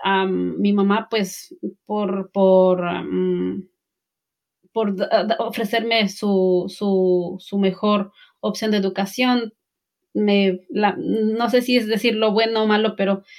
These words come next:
tuve que pasar por una escuela privada donde fue, fui más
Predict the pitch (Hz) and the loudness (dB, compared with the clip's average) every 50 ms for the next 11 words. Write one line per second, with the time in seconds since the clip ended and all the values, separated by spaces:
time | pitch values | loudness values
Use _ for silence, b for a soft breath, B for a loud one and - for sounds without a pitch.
0 | B B B _ _ _ - 220 226 220 202 220 - 208 196 214 214 214 - 214 | B B B _ _ _ 0 2 2 2 2 0 -2 0 0 0 -2 -2 -2 -2
1 | 208 208 208 208 196 - - 214 202 196 190 190 - - 208 202 233 240 240 233 | 0 0 0 0 -2 -2 -2 0 0 2 0 0 -2 -2 0 2 2 4 4 4
2 | 226 202 208 202 196 196 190 190 190 190 190 185 180 180 175 - - - _ _ | 2 4 4 4 6 6 4 4 4 4 4 4 4 2 0 -4 -10 -20 _ _
3 | - 208 214 208 208 208 202 202 202 196 190 196 - _ _ - - 240 226 233 | -2 0 2 2 4 4 4 4 2 2 0 -2 -8 _ _ -8 -4 -4 -2 -2
4 | 240 247 247 - _ - 214 214 208 208 214 214 220 214 - - - | -2 -4 -6 -8 _ -8 -4 0 2 2 2 2 0 -2 -6 -14 -14